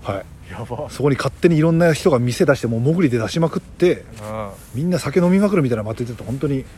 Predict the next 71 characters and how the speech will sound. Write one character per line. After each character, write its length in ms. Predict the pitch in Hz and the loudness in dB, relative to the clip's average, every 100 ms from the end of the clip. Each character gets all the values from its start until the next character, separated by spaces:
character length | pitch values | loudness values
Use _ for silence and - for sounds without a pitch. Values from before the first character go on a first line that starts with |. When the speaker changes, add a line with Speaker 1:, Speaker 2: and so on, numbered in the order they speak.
| 120 | -16
Speaker 2:
未 120 | 110 | -10
成 140 | 123 | -8
年 180 | 113 104 | -8 -8
も。 100 | 101 | -10
Speaker 1:
サ 120 | 95 | -6
ン 80 | 123 | 0
バ 80 | 127 | 0
カ 140 | - | 2
ー 20 | 139 | 0
ニ 80 | 120 | 0
バ 100 | 110 | -2
ル 60 | |
み 60 | 110 | -6
た 80 | 95 | -8
い 20 | |
な、 60 | |
未 140 | 98 110 | -8 -2
成 160 | 147 | -2
年 120 | 131 113 | 0 -2
と 100 | 107 | -4
か 60 | |
み 120 | 104 | -4
ん 40 | 123 | -2
な 60 | |
飲 80 | 127 | 0
み 60 | 131 | 0
ま 100 | 143 | 0
く 80 | - | -4
っ 20 | |
て。 220 | - - - | -12 -14 -14
Speaker 2:
は 0 | |
あ。 260 | 101 98 92 90 - - - - - | -14 -14 -14 -18 -20 -20 -20 -20 -8
Speaker 1:
で、 80 | 156 | -6
そ 120 | 131 | -2
の 80 | 135 | 0
未 180 | 135 | 0
成 180 | 196 196 | 2 2
年 280 | 165 135 127 | 4 2 2
が 240 | 165 190 | 4 4
酒 180 | 123 127 | 2 0
飲 100 | 135 | 2
ま 80 | 151 | 0
し 80 | 143 | 0
て 60 | |
る 40 | 123 | -2
っ 20 | |
て 100 | - | -2
い 40 | 117 | -4
う 20 | |
の 60 | |
が 100 | 120 | -2
も 240 | 120 113 98 | -2 -2 -6
う 40 | 113 | -2
バ 80 | |
レ 100 | 147 | 0
ち 60 | 139 | 2
ゃ 60 | 120 | -2
っ 20 | |
て、 280 | - 208 123 | 2 2 4
僕 220 | 110 120 | 0 -4
の 60 | |
年 140 | 120 123 | -4 -4
に 100 | 107 | -4
亡 80 | 101 | -6
く 80 | |
な 60 | 113 | -8
っ 20 | - | -4
ち 60 | |
ゃ 40 | 131 | -6
っ 40 | |
た、 120 | - | -6